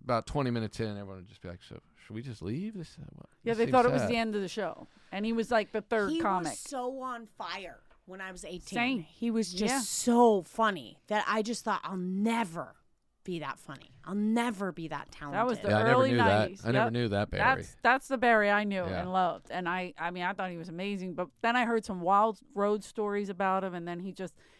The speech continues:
Speaker 2: he tried to beat up the town coordinator here, and nobody stopped him 'cause we didn't like him. So it was
Speaker 3: He never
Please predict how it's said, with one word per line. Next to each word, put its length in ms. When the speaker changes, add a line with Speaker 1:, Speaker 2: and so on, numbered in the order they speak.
Speaker 2:
he 80
tried 300
to 40
beat 220
up 200
the 360
town 280
coordinator 460
here, 240
and 220
nobody 340
stopped 420
him 100
'cause 180
we 100
didn't 140
like 240
him. 120
So 280
it 60
was 180
Speaker 3:
He 300
never 800